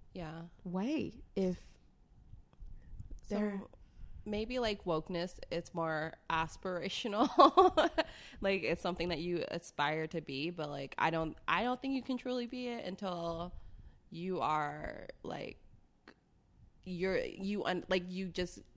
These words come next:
Speaker 1: don't have biases, and that's so hard to be human and not have at least, like,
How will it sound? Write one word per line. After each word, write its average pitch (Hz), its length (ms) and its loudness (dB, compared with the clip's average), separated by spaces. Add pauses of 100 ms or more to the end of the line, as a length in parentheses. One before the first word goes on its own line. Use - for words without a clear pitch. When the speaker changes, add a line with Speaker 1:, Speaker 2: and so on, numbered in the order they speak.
Speaker 1:
don't 190 180 -2
have 175 140 0
biases, 160 500 2
and 160 120 -2
that's 156 160 -2
so 165 180 2
hard 180 480 2
to 175 120 0
be 160 140 -2
human 165 360 0
and 160 140 0
not 151 160 0
have 151 260 0
at 151 180 -4
least, 156 220 -4
like, 151 260 -10